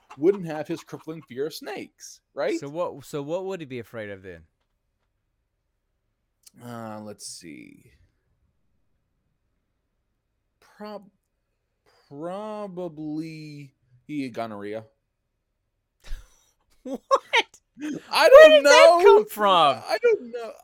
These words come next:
Speaker 2: What the, what, what, what?
Speaker 1: I don't
Speaker 2: I,
Speaker 1: know.
Speaker 2: I don't even know. I don't even know how your brain works sometimes.
Speaker 1: I don't either. I just,
Speaker 2: Ah.
Speaker 1: I,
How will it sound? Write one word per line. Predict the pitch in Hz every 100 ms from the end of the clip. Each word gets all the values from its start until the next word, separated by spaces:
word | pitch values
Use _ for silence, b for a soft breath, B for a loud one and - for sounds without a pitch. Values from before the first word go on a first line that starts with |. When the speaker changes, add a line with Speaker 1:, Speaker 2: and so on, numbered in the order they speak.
| _ _ _ 165 _
Speaker 2:
What | 302 508 494
the, | 466 415 _ 285 247
what, | 440 - _ _
what, | 262 370 330 _ _
what? | 285 247
Speaker 1:
I |
don't | 381 403 269
Speaker 2:
I, | 294
Speaker 1:
know. | 285 392 440 175 160 127
Speaker 2:
I | 339
don't | 381
even | 370 320
know. | 285 311 302 247 - -
I | 285
don't | 370
even | 349
know | 320 285
how | 254
your | 262 247
brain | 180 196 190 165
works | 254 269 -
sometimes. | 170 147 135 104 85 _ _ _ _ _
Speaker 1:
I | 139
don't | 180 196 175
either. | 185 151 120 -
I | 151
just, | 156
Speaker 2:
Ah. | 233 185 127 -
Speaker 1:
I, | 143 147 147